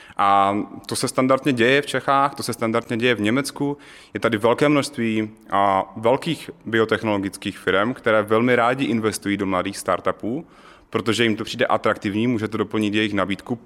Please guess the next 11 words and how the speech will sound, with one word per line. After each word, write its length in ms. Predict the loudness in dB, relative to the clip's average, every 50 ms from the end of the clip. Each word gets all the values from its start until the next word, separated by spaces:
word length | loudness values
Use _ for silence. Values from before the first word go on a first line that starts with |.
| _ _ _ _ -4
samozřejmě 380 | -2 -2 0 0 2 0 0
posléze 400 | 0 -2 -4 -2 -2 0 0 0
můžou 240 | -2 -2 -2 -4 -4
tu 80 | -6 -8
firmu 360 | -8 -6 -6 -4 -4 -6 -6 -10 -8 -8
jako 160 | -6 -6 -6
pohltit, 480 | -2 -2 0 0 0 -2 -4 -8 -10 -10
což 240 | -10 -8 -8 -6 -6
se 100 | -6 -8 -8 -12 -18 -10
bohužel 380 | -2 0 0 0 0 0 0 0
děje. 360 | 0 0 0 0 0 0 -2